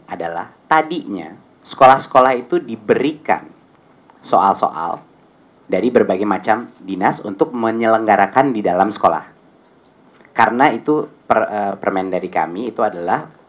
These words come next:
ujian sekolah berstandar nasional. Sehingga ada, ini sekarang haknya seratus persen ada di sekolahnya.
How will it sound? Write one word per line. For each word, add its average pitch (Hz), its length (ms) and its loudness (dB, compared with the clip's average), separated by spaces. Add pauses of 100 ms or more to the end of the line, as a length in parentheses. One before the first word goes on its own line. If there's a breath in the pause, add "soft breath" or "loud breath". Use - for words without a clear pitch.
(200)
ujian 92 320 0
sekolah 120 480 0
berstandar 113 560 4
nasional. 85 640 -8
Sehingga 90 560 -2
ada, 80 80 -14 (640 soft breath)
ini 139 160 2
sekarang 123 400 0
haknya 139 480 -4
seratus 143 480 0
persen 147 320 0
ada 113 80 2
di 104 160 -2
sekolahnya. 87 480 -2